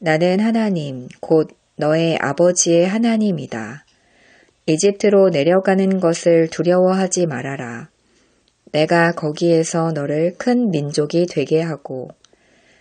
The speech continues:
나도 너와 함께 이집트로 내려갔다가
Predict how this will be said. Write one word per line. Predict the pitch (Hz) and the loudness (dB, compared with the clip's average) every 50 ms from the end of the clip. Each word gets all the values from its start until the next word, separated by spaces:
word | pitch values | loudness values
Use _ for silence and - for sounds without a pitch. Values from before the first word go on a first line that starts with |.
| _ _ - - | _ _ -8 -2
나도 | - 151 156 160 175 170 170 | 0 0 2 2 2 2 2
너와 | 160 143 135 135 143 156 165 180 | 2 2 0 2 2 2 0 0
함께 | 185 185 190 - - - 175 190 196 190 | -2 -2 -4 -6 -2 0 2 2 2 0
이집트로 | 151 143 143 - 175 180 - - 165 165 160 | -2 -2 -2 -4 -4 -4 -4 -2 2 2 2
내려갔다가 | 160 135 135 143 156 160 160 151 139 - _ - - 127 - - 131 - 127 131 - | 2 2 0 0 0 -2 -2 -4 -6 -6 _ -8 -10 -8 -8 -8 -10 -10 -10 -12 -16